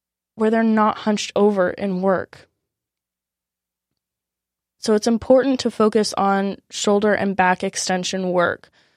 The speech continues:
Something that is awesome that we do in yoga or with my dancers is that you can just take a moment, sit up straight, stack your spine, roll your shoulders back,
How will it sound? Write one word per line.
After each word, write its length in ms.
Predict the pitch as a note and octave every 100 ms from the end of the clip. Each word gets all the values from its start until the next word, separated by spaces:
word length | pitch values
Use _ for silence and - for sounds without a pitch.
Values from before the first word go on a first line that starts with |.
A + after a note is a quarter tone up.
| _ -
Something 600 | - A3+ A3 A#3 A#3 - _ - G#3+
that 180 | G3+ F#3
is 180 | G3 - -
awesome 340 | G#3 - A3+
that 140 | G3+
we 120 | G#3+ G#3
do 520 | G3+ G3+ G3 G3 F3+
in 220 | - F#3+ F#3
yoga 560 | F#3+ F#3+ F#3+ F#3+ F#3+
or 460 | F3+ F3+ F3+ F3+ - _ _ -
with 280 | G3 F#3
my 140 | F#3 F#3
dancers 600 | F#3 F#3 F3+ F#3+ F#3+ F#3+
is 220 | F#3+ F#3
that 320 | F#3+ F#3 F#3 - - _ _ _ _
you 80 | G#3
can 200 | G3+ A3+
just 360 | G#3+ A#3+ - -
take 240 | - A#3+
a 60 | C4
moment, 560 | A#3+ A3 A3+ A#3 - - _ _ _ _ -
sit 240 | - G#3+
up 140 | G#3+
straight, 480 | - - G3 F#3+ -
stack 400 | - - F#3+ F3+
your 80 | G3
spine, 420 | - - F#3+ F#3+
roll 400 | G3+ A#3 B3+ C4+
your 140 | B3+ B3
shoulders 400 | G#3+ G#3 G3 F#3
back, 540 | G3 F#3 E3+ - -